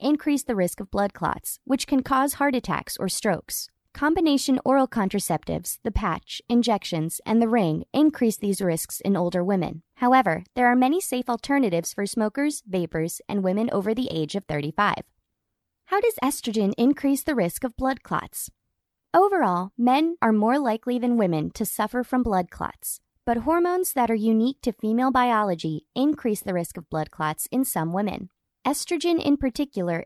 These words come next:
increases clotting factors in the blood, and this is one of the reasons why pregnant women are at high risk of blood clots, since estrogen levels are elevated during pregnancy.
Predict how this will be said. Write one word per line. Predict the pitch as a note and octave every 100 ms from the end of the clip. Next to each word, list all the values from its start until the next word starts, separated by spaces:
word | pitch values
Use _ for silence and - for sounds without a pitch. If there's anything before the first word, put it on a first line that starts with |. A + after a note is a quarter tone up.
| -
increases | C#4+ D4 D4+ D4 D4 -
clotting | - C4 B3+
factors | G3+ E3+ D#3 E3+ E3+
in | F3+
the | F3
blood, | F3 F#3 D#3+ E3+ _ _
and | G#3+ A3
this | B3+ F4+
is | D4
one | C4+ B3
of | B3+
the | C4
reasons | B3+ C4 F3 F3+
why | G3 F#3
pregnant | - A#3 C#4 -
women | F3+ E3 E3 -
are | -
at | F#3 F#3
high | G3+ B3+
risk | A3 F#3 -
of | F#3
blood | G3+ G#3+
clots, | - D#3+ D#3 - - _
since | - A#3 A3
estrogen | - D#4 F4 C4+ C4+
levels | F#3+ E3+ F3 F#3+
are | - G#3+
elevated | G#3 C4+ F#3 E3 E3
during | E3 D#3+ F3
pregnancy. | B3 C4 E3 - F#3